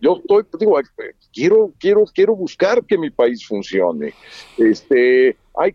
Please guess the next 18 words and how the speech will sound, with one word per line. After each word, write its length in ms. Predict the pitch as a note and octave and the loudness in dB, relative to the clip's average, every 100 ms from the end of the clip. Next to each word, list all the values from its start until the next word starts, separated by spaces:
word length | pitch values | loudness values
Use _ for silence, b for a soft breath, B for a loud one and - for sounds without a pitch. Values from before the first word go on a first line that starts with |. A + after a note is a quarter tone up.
| - | -2
que, 540 | F#3 F3+ F3 E3+ D3+ - | -2 0 -2 -2 -6 -2
y 60 | |
hay 100 | G3+ | -2
que 140 | G3+ A3 | 0 -4
entender 400 | G#3 F#3+ F3+ G#3 | -2 -2 0 0
al 160 | F3+ | 2
otro, 320 | G3+ A3 D3+ A#2+ | 0 0 0 0
hay 100 | B2+ | 0
que 140 | F3 | -4
ponerse 420 | - D#3+ E3+ D3+ | -4 -2 -2 -2
en 60 | F3+ | -2
los 100 | E3 | -2
zapatos 640 | C3+ A#2 F#3 A#3+ - D#3+ | -2 -4 -2 -2 -4 -2
del 160 | A#2+ A2+ | 0 2
otro, 380 | G#2+ - A2+ G#2+ | 2 0 -2 -2
y 80 | A2+ | 0
hay 140 | C#3 | 0
que 340 | - F#3 F3+ | 0 0 2